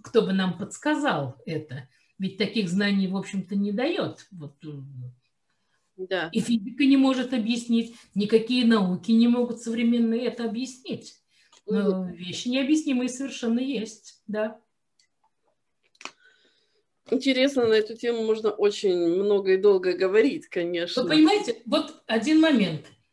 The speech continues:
Speaker 2: Мгм.
Speaker 1: Сидит наша семья вся за столом.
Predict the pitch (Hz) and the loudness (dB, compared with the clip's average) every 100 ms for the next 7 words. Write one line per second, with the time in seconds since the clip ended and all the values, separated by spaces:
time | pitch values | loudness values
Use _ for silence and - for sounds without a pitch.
0 | _ - 233 240 311 - - 233 240 - | _ -16 -2 2 2 0 -2 -2 -4 -4
1 | 226 185 160 151 - 233 262 - _ _ | 0 2 0 -4 -6 -6 -6 -12 _ _
2 | _ _ _ _ _ _ _ - 247 - | _ _ _ _ _ _ _ -8 -6 -2
3 | 220 180 165 208 233 | 0 0 0 -2 -4